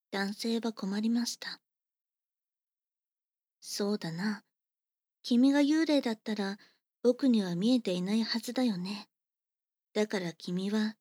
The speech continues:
幽霊じゃない。」それだけ？うん、一体どうしたんだい？そういうことが聞きたいんじゃないの。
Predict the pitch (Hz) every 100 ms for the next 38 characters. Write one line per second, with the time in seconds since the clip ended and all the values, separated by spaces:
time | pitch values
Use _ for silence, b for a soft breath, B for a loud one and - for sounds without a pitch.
0 | _ 208 220 233 185 180 170 175 180 180
1 | _ _ _ _ _ _ _ _ _ _
2 | _ _ _ _ _ _ _ _ - -
3 | 185 202 226 214 - 277 - _ _ _
4 | _ _ _ _ _ _ _ _ _ _
5 | - 214 214 208 _ _ _ _ 214 -
6 | - 240 220 220 285 285 - 214 185 190
7 | 226 - _ _ _ _ _ _ _ _
8 | _ _ _ - - 196 214 233 262 269
9 | 269 262 202 - 233 - 269 262 190 170
10 | 185 226